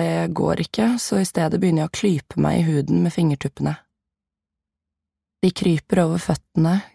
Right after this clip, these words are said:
kniper seg videre opp forbi knærne, langs utsiden av låret og oppover puppene, og så ned mellom beina. Men jeg kjenner ingenting.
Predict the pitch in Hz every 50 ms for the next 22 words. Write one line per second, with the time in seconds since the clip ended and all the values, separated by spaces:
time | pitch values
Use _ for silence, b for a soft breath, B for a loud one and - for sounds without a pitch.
0 | _ _ - - 208 180 175 - - - - - 196 190 196 190 175 160 147 170
1 | - 190 185 185 185 - _ - - - 196 190 185 175 170 - - - 190 165
2 | 151 147 147 151 156 170 190 190 180 175 170 - - 185 180 - - - 175 160
3 | - 156 156 165 160 156 147 147 151 160 165 180 180 175 - - 160 - - -
4 | 156 156 170 180 - 190 180 - - - 156 160 190 240 - B B B B B
5 | B B B B - - - - 180 180 180 170 156 156 151 151 165 175 170 160
6 | 143 143 139 143 156 175 185 190 - _ _ _ _ _ _ _ _ _ _ _
7 | _ _ _ _ _ _ - 175 175 170 170 - 175 170 160 165 175 165 160 160
8 | - - 165